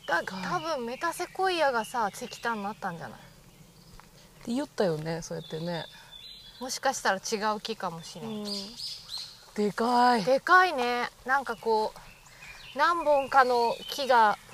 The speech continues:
Speaker 1: つながってぐ-、
Speaker 2: うん。
Speaker 1: 絡み合って伸びたみたいな。
Speaker 2: うん。
Speaker 1: そして根っこがなんか面白くない？こう上がってない？え、めっちゃいい。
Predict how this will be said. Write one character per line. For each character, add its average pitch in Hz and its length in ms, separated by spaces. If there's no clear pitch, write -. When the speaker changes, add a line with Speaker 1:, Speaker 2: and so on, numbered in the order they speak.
Speaker 1:
つ - 140
な 285 180
が 294 120
っ 285 40
て - 260
ぐ-、 233 160
Speaker 2:
う 226 340
ん。 202 100
Speaker 1:
絡 277 340
み 302 120
合 302 100
っ 302 60
て 247 160
伸 233 160
び 262 140
た 226 140
み 202 140
た 190 140
い 180 100
な。 170 100
Speaker 2:
う 208 40
ん。 202 300
Speaker 1:
そ 269 100
し - 80
て 262 80
根 247 180
っ 269 40
こ 392 120
が 339 120
な 254 160
ん 240 100
か 196 320
面 240 160
白 285 240
く 208 120
な 180 120
い？ 190 60
こ - 120
う - 20
上 220 200
が 240 100
っ 269 60
て 277 180
な 247 200
い？ 285 40
え、 277 60
め 269 120
っ 311 140
ち - 100
ゃ 381 100
い 359 360
い。 - 60